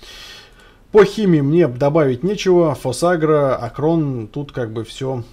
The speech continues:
э, без изменений. Значит, по транспорту хочу заметить Аэрофлот. Аэрофлот плавно продолжает снижаться, обновил,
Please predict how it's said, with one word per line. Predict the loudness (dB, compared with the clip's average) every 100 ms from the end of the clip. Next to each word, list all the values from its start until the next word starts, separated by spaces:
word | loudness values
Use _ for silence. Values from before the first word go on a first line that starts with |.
| -20
э, | -16 -14
без | -8 -6 -4
изменений. | -4 -2 0 0 -4 -8
Значит, | -10 -8 -6
по | -4 -2
транспорту | -2 -2 -4 -12 -14 -12
хочу | -12 -10 -10
заметить | -8 -8 -10 -8
Аэрофлот. | -6 -4 -4 -4 -6 -8 -20 _ -20 -16
Аэрофлот | -10 -10 -8 -10 -10 -6
плавно | -6 -6 -8 -14
продолжает | -16 -10 -8 -6 -8 -8
снижаться, | -8 -6 -4 -6
обновил, | -6 -6 -6 -6 -8